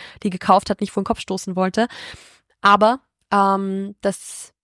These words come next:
war für mich einfach ein Learning, dass ich weiß, okay, diese letzte Story-Slide könnte noch besser sein, könnte noch besser laufen.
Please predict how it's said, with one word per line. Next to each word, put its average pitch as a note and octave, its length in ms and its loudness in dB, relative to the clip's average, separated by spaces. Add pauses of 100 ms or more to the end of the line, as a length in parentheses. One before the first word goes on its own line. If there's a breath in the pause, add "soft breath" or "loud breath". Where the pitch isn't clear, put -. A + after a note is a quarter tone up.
(240)
war G3+ 180 6
für A3 80 -2
mich G#3 160 -4
einfach F#3 240 -4
ein F#3 60 -6
Learning, F3 300 -2
dass F3+ 140 -8
ich - 120 -14
weiß, - 240 2
okay, - 160 -8
diese F#3+ 160 -2
letzte F#3 260 0
Story-Slide F#3 560 0
könnte - 200 -4
noch - 360 -8
besser G3 280 0
sein, - 380 -8
könnte G3+ 180 0
noch F#3+ 60 -4
besser F#3 240 -2
laufen. - 340 -6